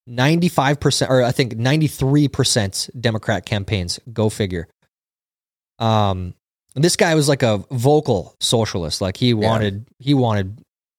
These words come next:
Speaker 1: to bring back the, the Mao Zedong days. All right. Six, Broncos.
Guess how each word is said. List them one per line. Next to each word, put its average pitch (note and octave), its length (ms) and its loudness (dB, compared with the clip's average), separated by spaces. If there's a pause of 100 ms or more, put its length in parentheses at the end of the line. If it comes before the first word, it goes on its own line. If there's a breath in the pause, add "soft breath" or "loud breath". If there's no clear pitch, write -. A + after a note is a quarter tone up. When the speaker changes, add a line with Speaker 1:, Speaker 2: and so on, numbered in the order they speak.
(600)
Speaker 1:
to C3 80 -2
bring A#2+ 260 0
back A2 260 0
the, G2 200 0
the G2 100 -2
Mao A2 240 0
Zedong G#2 400 -2
days. F2 380 -4 (840)
All C3+ 120 4
right. A#2 180 0 (840 soft breath)
Six, G3 400 0
Broncos. D3 1300 -2